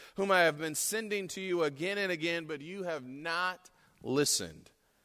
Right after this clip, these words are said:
then I will make this house like Shiloh, and this city I will make a curse to all the nations of the earth.'" When after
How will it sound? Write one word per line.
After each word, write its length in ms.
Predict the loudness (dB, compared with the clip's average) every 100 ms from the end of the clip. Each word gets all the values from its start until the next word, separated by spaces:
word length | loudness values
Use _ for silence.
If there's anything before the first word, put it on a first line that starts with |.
| _ _ 0
then 140 | 8
I 80 | 8
will 140 | 8
make 200 | 6 2
this 200 | 0 0
house 280 | 4 2 4
like 160 | 0 0
Shiloh, 720 | -4 -2 -2 -2 -4 -6 -12 _ _ _
and 100 | 2
this 140 | 4 4
city 420 | 2 2 4 4
I 120 | 4
will 100 | 0
make 180 | -4 -6
a 80 | -6
curse 520 | -4 0 0 -2 -8 -16 -12
to 140 | -8 0
all 400 | 6 8 8 4
the 140 | 2 -2
nations 480 | -2 -4 -6 -8
of 140 | -6 -4
the 140 | -4
earth.'" 500 | -4 -4 -6 -12 -20 _ _ _ _ _ _
When 160 | 0 6
after 440 | 6 6 -2 -4